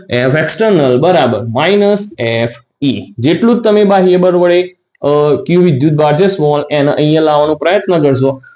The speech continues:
તો આના લીધે વિદ્યુત બળ એને દૂર ધકેલવાનો પ્રયત્ન કરશે. ખાસ મસ્ત પ્રશ્ન છે, યાદ રહેવું છે કે તમે જે છો તમારા ઘરે, તમારા મમ્મી પપ્પા જે છે, એ કોઈ લગ્નમાં જવા માટે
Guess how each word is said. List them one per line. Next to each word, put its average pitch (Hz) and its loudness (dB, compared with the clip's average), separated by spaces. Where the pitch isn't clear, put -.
તો 156 -6
આના 165 2
લીધે 139 2
વિદ્યુત 143 0
બળ 160 0
એને 143 -2
દૂર 180 2
ધકેલવાનો 135 -2
પ્રયત્ન 117 -4
કરશે. 113 -14
ખાસ 160 -6
મસ્ત 190 -2
પ્રશ્ન 196 0
છે, 185 2
યાદ 165 0
રહેવું 175 4
છે 170 2
કે 180 -2
તમે 170 -2
જે 165 0
છો 165 -6
તમારા 151 0
ઘરે, 151 0
તમારા 160 -6
મમ્મી 151 0
પપ્પા 175 0
જે 147 2
છે, 131 -4
એ 160 -2
કોઈ 160 0
લગ્નમાં 160 0
જવા 139 0
માટે 139 -2